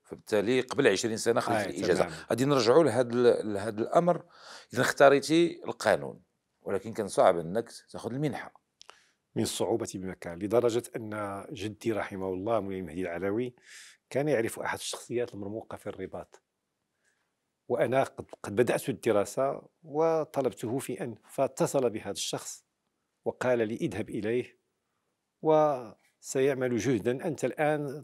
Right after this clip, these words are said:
Speaker 2: طالب جئت من بلد بعيد وكذا
Speaker 1: مهم.
Speaker 2: وكذا، فتحصل على المنحة إن شاء الله."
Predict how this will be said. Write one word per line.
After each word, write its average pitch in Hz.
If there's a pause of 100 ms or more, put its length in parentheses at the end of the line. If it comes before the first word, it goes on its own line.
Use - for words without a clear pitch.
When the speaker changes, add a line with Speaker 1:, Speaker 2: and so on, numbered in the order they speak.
Speaker 2:
طالب 143
جئت -
من 123
بلد 110
بعيد 107
وكذا 98
Speaker 1:
مهم. 90
Speaker 2:
وكذا، 101 (840)
فتحصل -
على 135
المنحة 117
إن -
شاء -
الله." 82